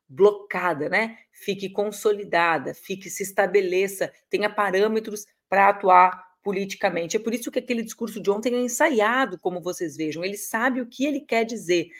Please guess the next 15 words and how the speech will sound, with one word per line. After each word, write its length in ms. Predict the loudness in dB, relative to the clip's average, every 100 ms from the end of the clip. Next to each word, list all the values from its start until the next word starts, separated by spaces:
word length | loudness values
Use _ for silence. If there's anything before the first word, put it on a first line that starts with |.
| -20 -2
né? 80 |
Ele 120 | -2 0
tem 180 | -4
três 300 | 0 0 2
ou 60 | 0
quatro 360 | 2 0 0 -6
pontos 420 | -4 -4 -4 -10 -20 _
que 80 | 4
ele 140 | 4
quer 180 | 6 -2
dizer 520 | -2 -6 -4 -2 -4 0
para 320 | 2 0 2
a 80 | 0
sua 460 | 0 -4 0 0
turma, 560 | 0 -2 -2 -2 -6